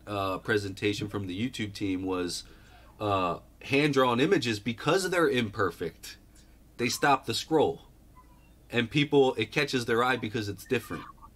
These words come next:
because most people aren't u-, doing that. So I think there's more of that.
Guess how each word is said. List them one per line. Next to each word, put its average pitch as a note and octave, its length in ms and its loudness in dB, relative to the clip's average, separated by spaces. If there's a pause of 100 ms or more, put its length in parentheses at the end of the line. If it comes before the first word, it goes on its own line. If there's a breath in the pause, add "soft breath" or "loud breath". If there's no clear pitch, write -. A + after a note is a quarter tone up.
because A2+ 300 -4
most C3 240 2
people A#2+ 280 -2
aren't C3 260 2
u-, A#2 200 -4 (100)
doing C#3 280 4
that. E2 180 -10 (720 loud breath)
So C#3 200 4
I C3 120 4
think C3+ 320 0
there's B2 200 2
more C#3 360 4
of A2+ 140 -2
that. A2+ 440 -2